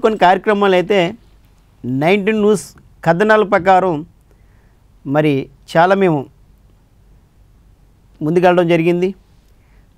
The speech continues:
మరి నైన్టీ న్యూస్ ఎప్పుడు కూడా ప్రేక్షకులకి ముందు ఉంటుంది, వార్తల్లో ముందు ఉంటుంది, నీతి నిజాయితీగా ఛానల్ ముందుకు వస్తుంది.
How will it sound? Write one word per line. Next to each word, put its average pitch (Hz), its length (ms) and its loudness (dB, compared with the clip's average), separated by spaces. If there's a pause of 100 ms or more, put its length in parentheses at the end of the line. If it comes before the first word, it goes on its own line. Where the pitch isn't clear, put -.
మరి 165 160 0
నైన్టీ 185 300 0
న్యూస్ 180 260 0
ఎప్పుడు 190 180 -2
కూడా 175 400 2 (960)
ప్రేక్షకులకి 175 500 -2 (100)
ముందు 170 160 -2
ఉంటుంది, 165 300 -2 (100)
వార్తల్లో 160 400 -2
ముందు 156 180 -2
ఉంటుంది, 151 260 -6 (840)
నీతి 175 360 0 (100)
నిజాయితీగా 170 540 2 (320)
ఛానల్ 156 340 0
ముందుకు 151 260 -2
వస్తుంది. 147 380 -6